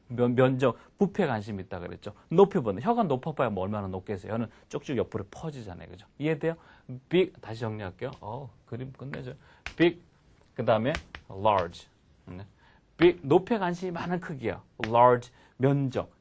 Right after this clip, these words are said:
사이, 면적, 그다음에 부피에 관심이 많은 크기라고 보시면 돼요. 간혹 우리가 실제 생활하다 보면요, 요게 그 지금처럼 딱 갈라지면 돼요. 뭐 빅 아이즈 쓰는 게 제일 무난하다, large 아이즈보다. 빅 마우스 쓰는 게 제일 좋다. 텅은 보통 우리가,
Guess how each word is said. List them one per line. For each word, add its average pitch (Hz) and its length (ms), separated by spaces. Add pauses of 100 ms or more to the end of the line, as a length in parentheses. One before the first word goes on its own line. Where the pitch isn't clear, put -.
사이, 165 460
면적, 143 680
그다음에 101 180
부피에 180 340
관심이 117 340
많은 104 300
크기라고 104 520 (240)
보시면 123 440
돼요. 90 120 (280)
간혹 190 360
우리가 180 280
실제 202 280
생활하다 196 500
보면요, 131 520 (320)
요게 175 320
그 143 240
지금처럼 214 560
딱 170 120
갈라지면 175 520
돼요. 117 100
뭐 98 180
빅 202 200
아이즈 180 260
쓰는 208 200
게 190 60
제일 165 160
무난하다, 123 360
large 117 360
아이즈보다. 120 500 (280)
빅 220 160
마우스 185 260
쓰는 190 160
게 175 80
제일 151 140
좋다. 151 360 (180)
텅은 208 340
보통 123 240
우리가, 143 280